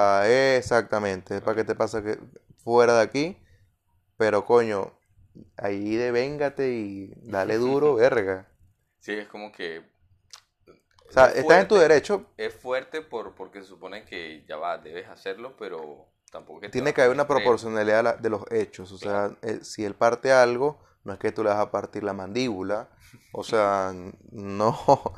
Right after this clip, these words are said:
Speaker 2: Sácalo y ya.
Speaker 1: Claro, claro. A ver, el quinto. No, no, mentira. Ajá, sí, el
Speaker 2: Ok,
Speaker 1: quinto.
Speaker 2: quinto.
Speaker 1: No hagas avances sexuales a menos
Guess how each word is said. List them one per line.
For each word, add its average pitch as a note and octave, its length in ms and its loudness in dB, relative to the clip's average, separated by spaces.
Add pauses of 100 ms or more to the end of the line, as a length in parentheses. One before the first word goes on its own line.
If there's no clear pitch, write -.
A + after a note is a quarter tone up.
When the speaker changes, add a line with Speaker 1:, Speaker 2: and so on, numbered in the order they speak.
(840)
Speaker 2:
Sácalo D3+ 580 2
y F#2+ 640 -6
ya. A2 600 -2 (140)
Speaker 1:
Claro, - 300 -20 (680)
claro. - 220 -20 (580)
A D2+ 100 -14
ver, D2+ 280 -14 (340)
el D#2+ 360 -20
quinto. F2 540 -20 (1200)
No, F2 600 -12
no, E2 100 -18
mentira. C#2 500 -20 (300)
Ajá, - 200 -20
sí, - 160 -20
el - 100 -20
Speaker 2:
Ok, - 60 -20
Speaker 1:
quinto. - 280 -20
Speaker 2:
quinto. D#3 120 -18
Speaker 1:
No F#2+ 120 -6
hagas F#2+ 200 -6
avances F#2 320 -10
sexuales A#2 500 -10
a F#2 80 -12
menos F2+ 300 -18